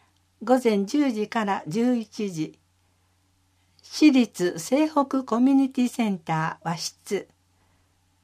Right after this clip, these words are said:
対象、市内在住、在職、在学の人。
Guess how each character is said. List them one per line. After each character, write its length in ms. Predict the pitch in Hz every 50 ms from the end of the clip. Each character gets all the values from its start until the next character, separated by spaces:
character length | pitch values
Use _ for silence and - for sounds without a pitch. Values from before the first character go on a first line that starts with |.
| _ _ _ -
対 200 | - 196 214 220
象、 520 | - - - 202 185 180 180 175 - - _ _ _ _ _ _ _ _ _ _ _ _ _
市 240 | - - - 262 254
内 300 | 247 220 208 180 165 165
在 300 | 165 190 208 233 220 190
住、 420 | - 208 202 202 196 190 180 - -
在 240 | 160 160 214 240 247
職、 480 | 247 - 240 220 - - 214 214 - -
在 280 | 170 165 208 240 254 254
学 300 | 254 254 240 - - 208
の 120 | 208 208
人。 400 | 208 - - - - 196 185 -